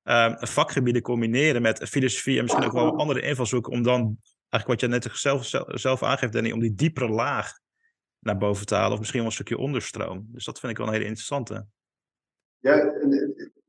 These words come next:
Speaker 2: dat vind ik interessant. Dus wat meer over van hoe doe je dat eigenlijk? Hè? Hoe, hoe puzzel je met, met een onderlaag? Eh, en ik vind het spel, eh, of de interactie, eh, waarbinnen je dat doet met een assessment deelnemer of een coachie of een opdrachtgever. Ja, je zult ze ook tegenkomen, de opdrachtgevers.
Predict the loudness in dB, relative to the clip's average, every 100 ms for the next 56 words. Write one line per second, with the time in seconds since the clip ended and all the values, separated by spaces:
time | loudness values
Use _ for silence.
0 | _ 2 4 6 6 4 4 4 4 4
1 | 4 4 4 4 2 0 2 2 4 2
2 | 4 4 6 6 6 4 4 4 4 4
3 | 4 4 2 2 4 6 6 4 2 2
4 | 2 2 2 2 4 6 4 2 -4 2
5 | 4 4 2 -6 _ _ _ 4 6 6
6 | 4 0 2 4 4 2 -2 0 4 6
7 | 6 2 -4 -20 -20 _ _ 2 6 6
8 | 6 6 4 4 4 4 4 4 4 2
9 | 0 2 4 4 2 4 4 4 4 2
10 | 4 2 4 2 2 2 2 2 4 4
11 | 4 2 2 4 4 4 2 0 -2 2
12 | 4 4 4 4 6 6 4 4 4 4
13 | 4 4 4 6 4 4 4 2 2 4
14 | 6 4 4 4 2 2 4 4 4 0
15 | 2 4 4 4 2 0 -8